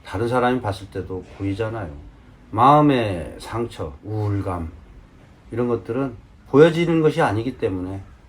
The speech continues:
되게 어렵고 힘들어요. 누가 대신 아파하고 누가 대신 들어줄 수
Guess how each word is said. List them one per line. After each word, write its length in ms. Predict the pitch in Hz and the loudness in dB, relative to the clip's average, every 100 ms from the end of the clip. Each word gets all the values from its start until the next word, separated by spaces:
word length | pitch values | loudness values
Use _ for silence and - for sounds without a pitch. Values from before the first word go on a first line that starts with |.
| - - - - - - | -20 -20 -20 -20 -18 -10
되게 400 | 92 90 90 82 - - - - - - - | -6 -6 -6 -10 -16 -20 -20 -20 -20 -20 -12
어렵고 720 | 87 92 - - 90 85 78 73 - - - - - - - - | -8 -8 -10 -14 -10 -10 -10 -16 -20 -20 -20 -20 -20 -20 -20 -20
힘들어요. 580 | - - 131 120 90 62 - - - - - | -10 -4 -4 -4 -6 -8 -14 -20 -20 -20 -16
누가 300 | 87 104 110 | -6 -2 -2
대신 460 | 104 101 - 98 95 - - - | -2 -4 -4 -6 -6 -12 -20 -20
아파하고 720 | - - - 92 92 85 87 82 - - - - - _ | -20 -16 -10 -6 -6 -8 -10 -12 -18 -20 -20 -20 -20 _
누가 160 | 110 107 | -6 -4
대신 340 | 101 101 110 | -4 -4 -6
들어줄 400 | 98 117 113 104 | -4 0 0 -2
수 240 | 98 - | -10 -12